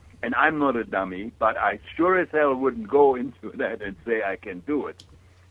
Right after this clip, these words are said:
But it's the small particles you don't see. Those are getting inhaled and deposited in the lung, and Joe knows that. I, yeah, I wrote my dissertation on that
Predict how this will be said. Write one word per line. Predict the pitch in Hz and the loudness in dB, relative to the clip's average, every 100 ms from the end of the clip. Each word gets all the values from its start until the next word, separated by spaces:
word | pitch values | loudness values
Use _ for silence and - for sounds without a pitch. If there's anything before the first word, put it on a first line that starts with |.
| - - | -20 -4
But | 139 139 | -4 -2
it's | 180 175 - - | -4 -6 -8 -6
the | 175 - | -6 -6
small | 180 180 196 202 | -4 2 4 4
particles | - 127 113 104 - 90 - - | 2 0 0 -4 -8 -10 -10 -10
you | 127 139 | 0 0
don't | 131 147 170 185 175 - - | 2 2 4 0 -8 -16 -8
see. | 180 165 110 95 - _ _ - - | -4 -2 -4 -8 -18 _ _ -14 0
Those | 139 160 | 2 2
are | 160 147 | 0 0
getting | 143 139 135 123 | 0 0 -2 -4
inhaled | 117 110 143 147 123 | -6 0 2 2 -2
and | 113 | -8
deposited | 104 98 131 120 117 107 107 | -10 -6 -4 -4 -8 -8 -8
in | 104 98 | -8 -6
the | 95 | -4
lung, | 107 123 101 - - - - | -2 -4 -6 -14 -20 -20 -12
and | 104 98 | -12 -6
Joe | 131 131 | -2 0
knows | 127 120 113 - | 0 0 0 -2
that. | 117 117 - | -2 -2 -2
I, | 107 98 95 92 | -4 -2 -2 -6
yeah, | 110 90 | -8 -6
I | 95 | -4
wrote | 101 107 113 | -4 -4 -6
my | 101 95 | -6 -8
dissertation | - 104 95 90 110 101 - 87 | -6 -8 -10 -8 -8 -8 -12 -14
on | 87 82 | -12 -12
that | 78 | -12